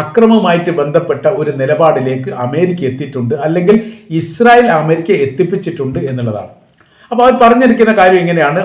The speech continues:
ഒരു ആക്രമണം, അതായത് ഒരു നി-, അവർക്ക് മാരകമായിരിക്കുന്ന മുറിവേൽക്കുന്ന ഒരു അക്രമ രീതി ഇറാന് നേരെ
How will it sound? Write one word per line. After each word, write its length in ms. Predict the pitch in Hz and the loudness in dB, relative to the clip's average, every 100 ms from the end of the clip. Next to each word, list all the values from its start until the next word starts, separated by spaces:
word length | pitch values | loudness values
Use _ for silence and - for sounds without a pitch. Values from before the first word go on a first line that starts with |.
| - | 0
ഒരു 100 | 196 | 4
ആക്രമണം, 600 | 180 - 208 202 202 123 - - _ 156 | 4 2 0 2 2 0 -4 -16 _ -4
അതായത് 300 | 165 175 196 220 - - - | 0 2 4 2 -4 -10 0
ഒരു 160 | 196 | 0
നി-, 200 | 214 190 175 175 156 | 2 -2 0 0 2
അവർക്ക് 300 | 175 220 - 220 - 170 151 | 4 2 0 -8 -10 -6 -2
മാരകമായിരിക്കുന്ന 1000 | 175 226 247 247 226 220 214 - 202 196 185 | 2 4 4 4 4 6 4 2 0 0 0
മുറിവേൽക്കുന്ന 720 | 165 180 202 180 175 185 170 185 151 | 0 2 4 2 0 -4 -4 -2 0
ഒരു 120 | 175 156 | 2 0
അക്രമ 340 | 151 - 190 190 147 | -2 -4 -2 -2 -4
രീതി 460 | 147 139 175 220 - _ _ - 143 | -8 -6 -6 -6 -10 _ _ -8 0
ഇറാന് 340 | 190 233 240 220 | 4 4 4 4
നേരെ 200 | 202 202 | 2 2